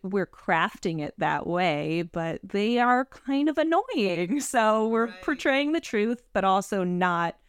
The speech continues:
Speaker 1: shying away from, uh, like, "Yeah, they're annoying."
Speaker 2: Yeah,
Speaker 1: You know,
Speaker 2: you
Speaker 1: we'll
Speaker 2: feel
Speaker 1: put a,
Speaker 2: less
Speaker 1: we'll put a
Speaker 2: bad.
Speaker 1: light, nice little button on it, a nice little
Speaker 2: Yes.
Speaker 1: bow. Be like, "Yeah, you're annoying."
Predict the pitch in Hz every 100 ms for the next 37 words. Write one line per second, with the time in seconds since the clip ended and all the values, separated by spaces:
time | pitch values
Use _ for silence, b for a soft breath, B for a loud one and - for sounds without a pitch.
0 | _ - - 214 175 165 160 156 160 160
1 | 160 - 170 - - 185 - _ _ _
2 | _ - 165 156 156 - 185 180 262 226
3 | - 185 214 233 156 202 262 - 202 156
4 | - 220 247 233 226 214 156 175 170 165
5 | 160 269 262 277 262 - 233 175 180 -
6 | 151 143 147 - 208 208 226 262 269 240
7 | 180 175 160 160 170 196 175 165 440 -
8 | - 208 247 285 311 160